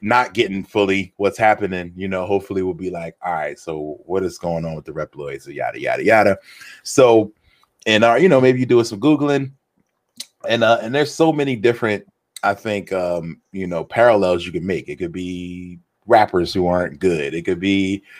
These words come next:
rappers who don't try or producers who don't try to, you know, just people who aren't pushing the culture forward, people who, you know, try to find the,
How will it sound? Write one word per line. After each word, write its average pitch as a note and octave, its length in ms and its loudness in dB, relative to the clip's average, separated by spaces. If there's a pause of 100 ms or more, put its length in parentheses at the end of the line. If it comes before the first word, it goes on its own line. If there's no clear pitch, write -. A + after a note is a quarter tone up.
(180)
rappers G2 420 6
who G#2 100 6
don't G2+ 200 4
try F2 460 4
or C2 160 -6
producers G2 500 2
who F#2+ 80 2
don't G#2+ 240 4
try A2 420 4
to, F#2+ 300 0
you D#3 100 -2
know, C3+ 120 2
just C3 220 -6 (280)
people C#3 180 2
who B2 120 4
aren't A2 240 2
pushing A2 260 0
the G2 60 0
culture F#2 320 0
forward, D#2+ 500 0
people G2+ 260 0
who, F#2+ 280 0
you G2+ 120 -6
know, F2 140 -4
try F#2+ 260 0
to F#2 80 0
find F#2 340 0
the, F2 220 -4